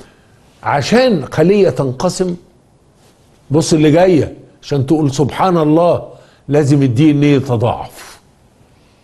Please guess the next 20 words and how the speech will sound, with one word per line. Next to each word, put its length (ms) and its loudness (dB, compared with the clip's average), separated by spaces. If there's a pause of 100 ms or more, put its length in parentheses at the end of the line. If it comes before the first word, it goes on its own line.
(580)
يتضاعف. 680 0 (500)
يعني 260 0
أنا 80 0
عندي 560 0 (760)
بجنيه 680 0
دي 260 0
إن 140 -2
إيه، 260 -6 (1080)
عايز 260 2
أقسم 560 -4 (560)
يبقى 180 2
باتنين 260 0
جنيه، 300 -4 (340)
فشلت 1040 -2 (320)
إن 120 2
أعمله 320 2
باتنين 260 2
جنيه، 340 0
ما 140 -6
تنقسمش. 680 -8